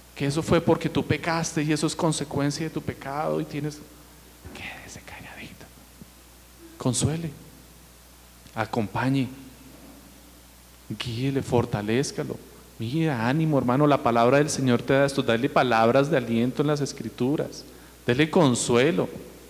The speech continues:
No se ponga a enseñarle en ese momento, no le instruya. Ese es un momento de consuelo. Y ya después, cuando la situación sea más llevadera y sus oídos estén atentos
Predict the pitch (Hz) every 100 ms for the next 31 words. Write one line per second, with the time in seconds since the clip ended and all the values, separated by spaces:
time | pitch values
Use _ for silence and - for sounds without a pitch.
0 | - - - - - - - 113 175 202
1 | 196 196 208 - 139 120 131 165 180 180
2 | 202 180 120 139 190 147 120 113 147 160
3 | - 151 170 170 - - - - - 127
4 | 160 165 175 165 170 175 170 123 107 131
5 | 135 156 - - - - - - - -
6 | - - - - - - - - - -
7 | - - - - - - - - - -
8 | - - - - - - - - - -
9 | 101 98 120 165 - 180 175 190 175 160
10 | - 165 135 147 139 143 151 160 156 165
11 | 156 139 135 135 135 135 139 127 - 151
12 | 151 170 190 147 135 120 135 139 151 175
13 | 170 165 160 160